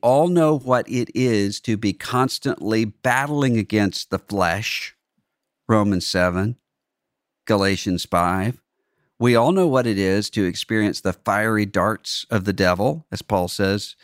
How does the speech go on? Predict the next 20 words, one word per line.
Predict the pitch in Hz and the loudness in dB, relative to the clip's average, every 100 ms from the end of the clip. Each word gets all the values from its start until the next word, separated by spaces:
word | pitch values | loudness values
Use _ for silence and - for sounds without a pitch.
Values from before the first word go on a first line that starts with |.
| _ _ | _ _
in, | - 104 95 92 | -4 0 2 0
uh, | 73 92 90 | 0 -2 -2
Ephesians | 90 104 101 104 92 | -4 -2 -2 0 -4
chapter | - 98 92 90 | -2 -2 -2 -4
six. | - 104 - | -6 -6 -4
We | 107 | -4
all, | 113 131 - - - | -2 -2 -4 -16 -14
we | - | -2
all | 151 | 2
know | 156 156 170 | 2 4 2
what | 156 147 - | 2 0 0
it | 120 - | -4 -4
is, | - 156 131 107 113 - - - _ - | 0 2 4 4 0 -2 -14 -20 _ -4
uh, | 104 110 | -2 -2
in | 139 123 | 0 -2
some | 107 - 202 220 | -2 0 2 2
way | 196 156 143 | 4 2 2
or | - 131 | 2 0
the | 120 104 | 2 2
other | 127 156 113 90 82 110 | 4 4 2 0 -2 -6